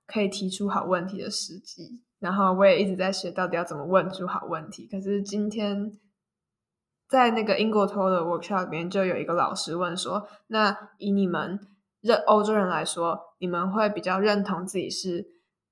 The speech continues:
欧洲人，就是E U这一个大团体，还是会比较认同就是自己来自那个国家？”然后就是，就会有两极化，就是可能在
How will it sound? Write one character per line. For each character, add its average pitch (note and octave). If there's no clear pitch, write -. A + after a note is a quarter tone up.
欧 G3
洲 G3
人， E3
就 G3
是 F#3+
E F#3+
U F#3+
这 F#3
一 -
个 -
大 F#3
团 A2+
体， G3+
还 A3
是 G3
会 G3
比 F#3+
较 F#3+
认 G3
同 F3
就 F3+
是 F#3
自 F#3
己 E3+
来 D#3+
自 -
那 E3+
个 G2
国 -
家？” -
然 G3+
后 G#3
就 B3
是， C#4
就 D4
会 E4
有 A#3
两 G3
极 E3
化， G3
就 G#3+
是 A3+
可 G#3+
能 F#3
在 G3+